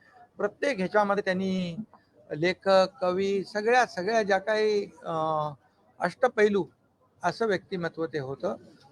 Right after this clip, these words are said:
द्वारकानाथ संजयगिरी. आणि त्यांचं दुःखद निधन झालेलं आहे. ही, अ, एक महाराष्ट्रासाठी, आमच्या सगळ्यांसाठी दुर्दैवी घटना आहे, दुःखद घटना आहे. आणि त्यांच्या जाण्याने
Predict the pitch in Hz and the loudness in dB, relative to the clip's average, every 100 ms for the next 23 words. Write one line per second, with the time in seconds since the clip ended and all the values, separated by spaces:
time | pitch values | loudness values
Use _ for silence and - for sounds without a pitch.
0 | - 143 - 151 151 - - 143 139 160 | -6 -4 -4 -4 -4 -6 -16 -14 -12 -12
1 | 202 - _ _ - 156 156 151 147 160 | -12 -18 _ _ -10 -8 -6 -6 -6 -6
2 | 139 - 160 147 151 156 147 143 147 160 | -6 -6 -8 -6 -8 -6 -6 -8 -6 -6
3 | 180 185 _ _ _ 151 165 180 185 - | -6 -8 _ _ _ -6 -4 -2 -4 -8
4 | - - 160 151 147 143 139 147 143 - | -18 -12 -4 0 2 2 0 -2 -4 -12
5 | _ - 160 156 151 131 151 165 - 156 | _ -6 -4 -4 -8 -4 -4 -4 -6 -8
6 | 147 143 180 151 143 160 139 139 170 170 | -6 -6 -4 -4 -6 -12 -10 -4 -2 -4
7 | 156 - 143 - _ _ _ _ 143 139 | -8 -12 -14 -20 _ _ _ _ -8 -4
8 | 160 190 185 151 - 151 143 143 147 - | -2 0 -2 -4 -6 -6 -6 -8 -12 -8
9 | 196 160 - 147 139 123 131 _ _ _ | -4 -4 -6 -4 -4 -6 -10 _ _ _
10 | - _ - 147 160 160 156 156 147 165 | -20 _ -6 -4 -4 -6 -6 -10 -6 -6
11 | 147 147 180 170 127 | -2 0 0 -2 -6